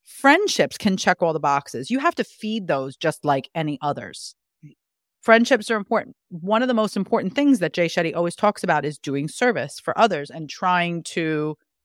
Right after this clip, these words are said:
give back to, to feed the world around you so that what you're doing currently can flourish. And I wanted to share one story about you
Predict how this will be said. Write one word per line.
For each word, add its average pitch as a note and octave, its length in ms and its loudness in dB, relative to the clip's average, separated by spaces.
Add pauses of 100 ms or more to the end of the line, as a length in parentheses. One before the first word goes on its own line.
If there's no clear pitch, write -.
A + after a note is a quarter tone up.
(300)
give D#3+ 240 2
back F3+ 360 2 (120)
to, E3 220 -4 (100)
to E3 240 -2
feed F#3+ 400 -8
the D#3+ 60 -8
world E3 240 -4
around E3+ 380 0
you B2 200 -6
so - 220 -2
that C#3+ 240 0
what D#3+ 260 -12
you're D3+ 140 -8
doing D#3+ 280 -6
currently F3 480 -4 (460)
can F3+ 180 0
flourish. G3+ 520 4 (760)
And F#3 140 2
I F3 80 6
wanted A3+ 240 6
to G3 60 0
share A#3+ 360 4
one F3+ 240 0
story G3 340 -6
about G3+ 360 2
you D3+ 260 -4